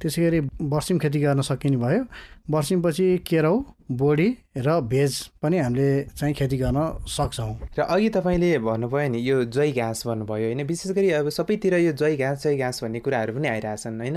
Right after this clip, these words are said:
Speaker 2: यो जई घाँस खेती चाहिँ कसरी गरिन्छ र कहाँ कहाँ गर्न सकिन्छ यो, यो जई घाँस? यसको, अ, सम्पूर्ण रूपमा जानकारी गराइदिनुहोस् न।
Speaker 1: जई घाँस नेपालको तराईदेखि हिमाली भेगसम्म सबै ठाउँमा चाहिँ,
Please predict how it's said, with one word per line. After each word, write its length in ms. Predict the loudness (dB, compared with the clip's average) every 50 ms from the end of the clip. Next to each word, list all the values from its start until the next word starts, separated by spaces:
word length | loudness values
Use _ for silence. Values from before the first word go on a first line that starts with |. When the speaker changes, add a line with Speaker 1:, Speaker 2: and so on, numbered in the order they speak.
| -2 -2
Speaker 2:
यो 80 | -2 0
जई 220 | 2 2 2 2
घाँस 380 | 2 0 0 0 0 -2 -4 -6
खेती 300 | -4 -2 -2 0 0 0
चाहिँ 180 | 0 0 -2 -2
कसरी 280 | -2 -2 0 2 0 2
गरिन्छ 320 | 2 0 0 0 -2 0 0
र 380 | 0 2 2 2 2 2 2 0 -4 -16 -20 -12 _ -2
कहाँ 220 | 0 0 0 0
कहाँ 260 | 0 0 0 0 0
गर्न 240 | 0 0 0 0 -2
सकिन्छ 400 | -2 -2 -4 -4 -4 -4 -4 -2
यो, 400 | -2 -2 -2 -4 -8 -10 -8 -6
यो 60 | -4
जई 220 | -2 0 0 0 0
घाँस? 320 | 0 -2 -2 -4 -6 -6
यसको, 380 | -6 -6 -6 -4 -4 -2 -2 -2 -4 -6 -14 -20 -18 _ -6
अ, 140 | -4 -4 -2
सम्पूर्ण 360 | -2 -2 -2 0 0 0 -2
रूपमा 220 | -2 -2 -2 -4
जानकारी 380 | -2 -2 -2 -4 -2 -4 -4 -4
गराइदिनुहोस् 460 | -2 -4 -4 -4 -6 -6 -8 -8 -10
न। 80 | -10 -10 -12 -12 -8 -4
Speaker 1:
जई 220 | 0 2 2 4
घाँस 360 | 4 2 2 0 -2 -4 -2 0
नेपालको 500 | 0 0 2 2 2 0 2 2 2 0
तराईदेखि 760 | 2 2 2 2 4 4 2 2 0 0 2 2 2 2 0 -2 -4 -2
हिमाली 360 | 2 2 4 4 4 2 2
भेगसम्म 420 | 2 2 0 0 0 0 0 0
सबै 260 | 0 0 0 0 0
ठाउँमा 300 | 0 0 0 2 2 0
चाहिँ, 360 | 0 0 2 2 2 2 0